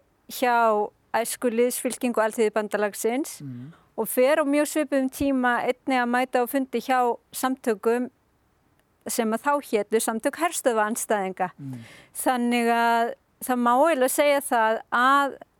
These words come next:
Speaker 1: herstöðvabaráttan og friðarmálin almennt ásamt svona almennari, eh, svona vinstri sinnuðum félagshyggju,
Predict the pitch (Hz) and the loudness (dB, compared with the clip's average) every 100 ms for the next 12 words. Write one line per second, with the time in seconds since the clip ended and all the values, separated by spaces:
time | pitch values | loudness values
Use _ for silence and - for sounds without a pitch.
0 | - 226 233 - 233 226 - 220 208 - | -6 -4 -4 0 2 2 0 0 0 0
1 | 220 269 359 - - - 247 240 247 - | 2 0 -4 -16 -20 0 2 4 2 0
2 | - - 233 240 311 320 262 262 247 233 | -12 -6 0 0 2 0 2 0 0 -4
3 | - _ _ - 254 302 302 233 208 262 | -8 _ _ 0 0 0 0 0 0 -2
4 | - - - - - 233 302 - 370 285 | -8 -20 -20 -10 0 0 0 -2 0 0
5 | - 285 254 254 226 - _ _ _ _ | 0 0 0 -2 -4 -14 _ _ _ _
6 | _ - 240 254 294 269 247 240 226 233 | _ -2 2 2 2 2 2 0 2 4
7 | 233 233 233 - 220 233 220 220 220 233 | 4 4 2 0 0 2 4 2 0 0
8 | 220 220 208 - - - 208 254 269 277 | 0 2 0 -2 -10 -12 -2 2 2 0
9 | - 233 247 269 262 262 240 233 233 - | -4 -2 0 0 2 2 2 0 -2 0
10 | 262 269 233 220 - 269 _ - 220 | 0 2 0 -2 -4 -4 _ 0 0